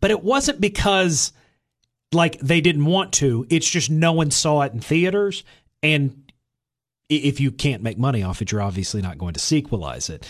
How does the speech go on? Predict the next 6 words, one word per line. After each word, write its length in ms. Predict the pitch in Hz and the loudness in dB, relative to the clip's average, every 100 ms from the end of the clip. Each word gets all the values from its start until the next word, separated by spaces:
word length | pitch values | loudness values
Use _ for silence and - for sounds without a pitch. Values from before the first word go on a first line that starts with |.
| - - - | -20 -20 -2
But 360 | 139 208 180 - - | 2 4 2 -6 -10
superheroes 920 | - - 285 254 185 147 131 127 127 - | -4 -2 0 2 2 2 2 0 -4 -2
are 240 | 127 131 | 0 0
the, 500 | 107 117 120 120 117 - _ _ _ _ | 0 -2 0 0 -2 -10 _ _ _ _
uh, 60 | - _ _ _ _ _ _ _ | -20 _ _ _ _ _ _ _
by, 640 | 131 98 147 175 185 180 175 | -8 0 4 4 4 2 0